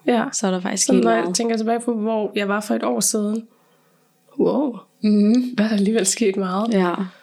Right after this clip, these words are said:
Speaker 1: Øhm.
Speaker 2: Hvad er sådan det første, du tænker på, der er sket?
Speaker 1: Jamen, det er jo nok nogle af de der ydre faktorer, øhm, som for eksempel, at jeg er flyttet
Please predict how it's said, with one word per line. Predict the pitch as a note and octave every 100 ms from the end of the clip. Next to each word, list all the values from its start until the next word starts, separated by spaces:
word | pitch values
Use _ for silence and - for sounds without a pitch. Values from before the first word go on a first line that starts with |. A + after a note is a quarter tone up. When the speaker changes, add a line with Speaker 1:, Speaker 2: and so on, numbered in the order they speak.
| _ _ _ _ -
Speaker 1:
Øhm. | G#3 G3 F#3 F3+ F3+ E3+ _ _ _ _ _ _ _ _
Speaker 2:
Hvad | F3+ F#3 A3+
er |
sådan | G#3+ A3
det | F#3 F#3
første, | G3 G#3 -
du | F#3
tænker | F3+ F#3+ F#3+
på, | F#3+ F3+
der | F3
er | E3
sket? | - F3+ F3 E3 - _ _ _ _ _ _ _ _ _ _ _ _ _ _ -
Speaker 1:
Jamen, | A3 G3+
det |
er | A3+
jo |
nok | A3 G#3+
nogle | A3 A3
af |
de | G#3+
der | G#3 G#3 -
ydre | A3+ A#3+
faktorer, | A#3+ G#3+ - - G3+ G3 G#3 G3+ - -
øhm, | G3+ F#3+ G3 G3 G3
som | - G#3
for | G#3+
eksempel, | - A3 G#3+ G3+
at | G3+ G3
jeg | G3 G3
er |
flyttet | G3+ - G#3 G#3 A#3 A3